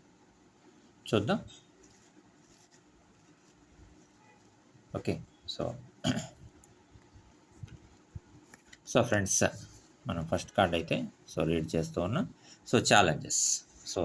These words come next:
లైఫ్ అంటేనే ఛాలెంజెస్. So మనం చాలా ఛాలెంజెస్ని ఫేస్ చేయబోతూ ఉన్నాం ఫ్రెండ్స్ లైఫ్లో. So ఈ ఛాలెంజెస్,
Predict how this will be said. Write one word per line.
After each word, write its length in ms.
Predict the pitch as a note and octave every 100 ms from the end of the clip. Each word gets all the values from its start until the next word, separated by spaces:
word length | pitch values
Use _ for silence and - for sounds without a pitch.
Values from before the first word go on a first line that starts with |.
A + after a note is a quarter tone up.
| -
లైఫ్ 280 | - F2+ F2+
అంటేనే 300 | F2+ F#2 F2+
ఛాలెంజెస్. 560 | F2+ F2 E2+ E2+ B2 B2+ - - - - -
So 160 | - F#2+
మనం 220 | F2+ F2 F#2+
చాలా 220 | F2 F#2+
ఛాలెంజెస్ని 580 | F#2 E2 F2 F#2 F2+ F#2+
ఫేస్ 260 | E2 F2 F2
చేయబోతూ 400 | F#2+ F2 F2 F2
ఉన్నాం 340 | E2 F2 F2 -
ఫ్రెండ్స్ 300 | - F2+ -
లైఫ్లో. 400 | E2+ E2+ E2 D3+ D#3+ - - -
So 120 | - - - - -
ఈ 100 | A#2
ఛాలెంజెస్, 600 | G2 G2+ F2+ F2+ F2+ -